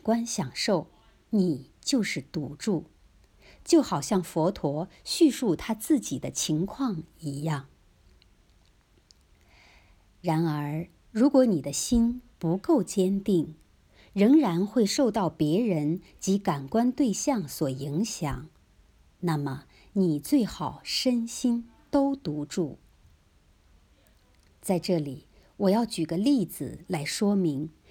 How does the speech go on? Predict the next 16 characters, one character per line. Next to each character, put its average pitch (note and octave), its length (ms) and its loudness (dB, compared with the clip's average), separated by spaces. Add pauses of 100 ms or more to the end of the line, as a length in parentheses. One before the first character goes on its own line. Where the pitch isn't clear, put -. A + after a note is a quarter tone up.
(140)
以 F#3 120 2
便 A3+ 300 4
你 D#3+ 120 4
能 D3+ 280 2
有 D#3+ 300 0
更 B3 200 2
清 C#4 320 2
楚 E3 240 -4
的 C3+ 120 -8
了 C3+ 280 -6
解。 - 340 -10 (2000)
在 E3 400 0
吉 G3 380 0
祥 F3 320 0
经 A3 260 0
中， F3 380 -2